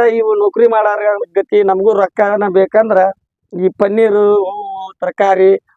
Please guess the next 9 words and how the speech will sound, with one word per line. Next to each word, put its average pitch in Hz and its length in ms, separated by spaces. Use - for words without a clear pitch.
ಅದನ್ನು 302 280
ಬೆಳಿಬಹುದು. 233 420
ಅದ್ರ 165 260
ಜೊತೆಗೆ 196 360
ನನಗಿದು 240 440
ದಿವಸ 247 140
ದಿವಸ 247 120
ರೊಕ್ಕಲ್ರಿ, 214 380
ದಿವಸ 214 160